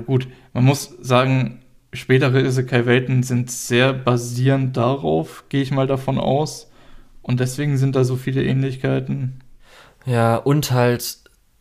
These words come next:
Speaker 2: die kleinen Details, die auch noch zur Produktion gehören, wie jetzt am Schluss, äh, mit dem Loch, äh, sag ich mal, durch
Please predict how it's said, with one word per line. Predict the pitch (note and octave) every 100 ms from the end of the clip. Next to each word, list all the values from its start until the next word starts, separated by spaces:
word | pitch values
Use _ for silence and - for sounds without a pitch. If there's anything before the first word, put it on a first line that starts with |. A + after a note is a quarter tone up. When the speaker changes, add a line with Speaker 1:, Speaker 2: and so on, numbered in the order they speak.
| -
Speaker 2:
die | A#2+ A#2+
kleinen | - A#2+ A#2+ B2
Details, | A#2+ - B2 B2 B2+ -
die | A2+
auch | A2
noch | A#2+
zur | - G#2
Produktion | A#2 A2+ - A#2+ A#2
gehören, | A#2 A2+ A2+ G#2+
wie | A2 A2 A2 - - - -
jetzt | A#2
am | A#2+ A#2
Schluss, | - C3+ C#3 - - _ - -
äh, | B2 A#2+
mit | A#2+ A#2+ - A#2+
dem | A#2 A#2 A2+ A2+ - -
Loch, | A#2 C3 C3+ - - - - _ -
äh, | A#2+ A#2
sag | A2 A2
ich | A2+
mal, | B2 A#2 A2
durch | A2+ G#2+ -